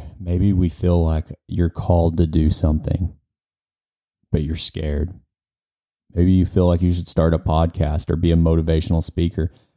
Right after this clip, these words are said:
or heck, maybe it's not even crazy like that.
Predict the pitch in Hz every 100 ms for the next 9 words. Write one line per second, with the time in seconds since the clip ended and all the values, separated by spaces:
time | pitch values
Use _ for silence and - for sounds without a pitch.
0 | _ - 95 113 90 - _ _ _ 95
1 | 95 139 139 - 120 131 131 131 - 156
2 | 170 202 196 151 90 - 117 110